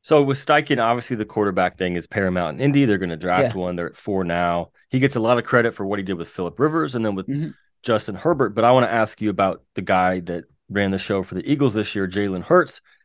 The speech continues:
Speaker 1: Is that, how did things change when Shane took over the play calling? 'Cause obviously we've seen Jalen Hurts
Speaker 2: Yeah.
Speaker 1: elevate so quickly into an M V P candidate.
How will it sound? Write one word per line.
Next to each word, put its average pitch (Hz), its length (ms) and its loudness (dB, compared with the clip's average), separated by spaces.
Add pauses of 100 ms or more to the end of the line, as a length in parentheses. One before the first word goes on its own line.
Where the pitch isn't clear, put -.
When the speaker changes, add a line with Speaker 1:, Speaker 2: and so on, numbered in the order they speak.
(280)
Speaker 1:
Is 131 280 2
that, 143 380 4 (540)
how 160 160 4
did 208 160 -2
things 156 240 -2
change 120 420 0
when 113 160 -6
Shane 113 380 0
took 127 240 -2
over 110 180 2
the 101 120 -2
play 95 280 -2
calling? 90 420 -4
'Cause 104 200 -2
obviously 139 380 2
we've 117 200 -4
seen 113 260 -2
Jalen 104 300 0
Hurts 110 240 -4
Speaker 2:
Yeah. 117 140 -4
Speaker 1:
elevate 107 420 -2
so 156 320 -2
quickly 120 560 -4
into 101 240 -6
an 95 60 -4
M 113 240 -2
V 117 140 -4
P 110 200 -8
candidate. 101 600 -2